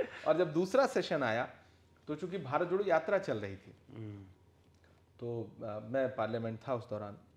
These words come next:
Speaker 1: और मुझे खूब मौके, अ, मतलब, मैंने निकाले मौके।
Speaker 2: ओके।
Speaker 1: ज़ीरो आवर लगाया, स्पेशल मेंशन लगाया, एक प्राइवेट मेंबर रेजोल्यूशन में भी मौका मिल गया। और ये जो तीसरा सेशन था, इसमें किसी को मौका नहीं मिला,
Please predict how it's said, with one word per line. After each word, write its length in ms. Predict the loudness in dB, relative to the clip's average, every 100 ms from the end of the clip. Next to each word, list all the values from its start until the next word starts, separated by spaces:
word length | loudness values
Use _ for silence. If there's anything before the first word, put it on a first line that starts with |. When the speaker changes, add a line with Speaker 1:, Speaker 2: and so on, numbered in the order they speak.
| -14
Speaker 1:
और 460 | -10 -10 -10 -12 -14 -18 -20 _ _ -10
मुझे 200 | -4 -4
खूब 280 | -2 -2 0
मौके, 380 | 0 0 0 -2
अ, 420 | -4 -14 -14 -12
मतलब, 260 | -10 -6 -2
मैंने 180 | -2 0
निकाले 440 | -2 0 2 2
मौके। 320 | 0 -4 -8
Speaker 2:
ओके। 520 | -14 -12 -14 -14 -14 -6
Speaker 1:
ज़ीरो 260 | -2 2
आवर 160 | 2 0
लगाया, 400 | -2 -2 -2 -4
स्पेशल 340 | -8 -10 -8
मेंशन 320 | -10 -12 -12
लगाया, 400 | -12 -10 -10 -8
एक 100 | -10 -6
प्राइवेट 340 | -2 -2 -4
मेंबर 220 | -8 -8 -8
रेजोल्यूशन 460 | -6 -6 -6 -6
में 160 | -6 -6
भी 100 | -6
मौका 280 | -8 -12 -14
मिल 140 | -14
गया। 180 | -16 -20 -20 -20 -20 -8 -2
और 120 | 0
ये 140 | -2
जो 100 | -6
तीसरा 380 | -6 -6 0 0
सेशन 380 | 0 -2 -2 -2
था, 40 | -4
इसमें 260 | -4 -6
किसी 200 | -6 -4
को 100 | -2
मौका 300 | 0 -2 -2
नहीं 120 | -4 -4
मिला, 220 | -2